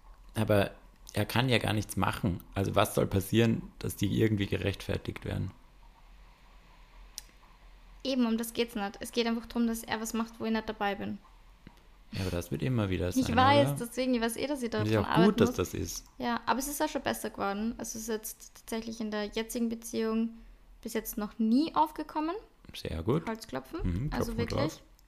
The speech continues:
Speaker 1: Mhm.
Speaker 2: Und er macht ja auch ab und zu Dinge alleine, <laughs> obviously.
Speaker 1: Darf auch mal raus, ja.
Speaker 2: Genau, aber ich habe eben Angst, dass das jetzt eben, was diese Reise betrifft, da war das erste Mal so dieses pikante Gefühl, was ich aus <laughs> vergangenen Beziehungen kenne, was dann irgendwie wieder hochkommen ist und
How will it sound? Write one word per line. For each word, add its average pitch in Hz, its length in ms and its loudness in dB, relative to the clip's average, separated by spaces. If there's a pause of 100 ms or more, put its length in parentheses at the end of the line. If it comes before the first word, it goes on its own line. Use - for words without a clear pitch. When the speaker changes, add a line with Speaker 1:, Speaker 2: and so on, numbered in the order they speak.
(140)
Speaker 1:
Mhm. 107 340 -2 (220)
Speaker 2:
Und 220 60 0
er 208 60 0
macht 202 220 -4
ja 185 80 -6
auch 180 160 0
ab - 120 -8
und 202 100 -10
zu - 80 -10
Dinge 214 260 -2
alleine, 247 340 2 (140)
<laughs> - 160 0
obviously. 220 420 -2
Speaker 1:
Darf 92 180 2
auch 90 120 4
mal 110 140 8
raus, 110 300 4
ja. 101 240 2
Speaker 2:
Genau, 220 220 0
aber 220 240 0
ich 254 80 4
habe 240 140 6
eben 240 140 6
Angst, 226 380 0
dass 220 140 -2
das - 480 -8 (540)
jetzt 233 360 2
eben, 233 200 2
was 220 120 0
diese 220 280 -4
Reise 226 280 4
betrifft, 233 440 -4
da 233 200 4
war 226 120 6
das 226 140 -2
erste 226 320 2
Mal 220 220 0
so 214 180 -2
dieses 220 340 -6
pikante 262 640 2
Gefühl, 240 520 0
was 226 180 0
ich 240 500 -2
aus 233 340 -2 (360)
<laughs> 151 420 6
vergangenen 254 540 6
Beziehungen 240 560 4
kenne, 233 400 4
was 226 180 -2
dann 226 120 -4
irgendwie 226 260 2
wieder 220 160 0
hochkommen 214 540 -2
ist 214 320 -2
und 208 400 -4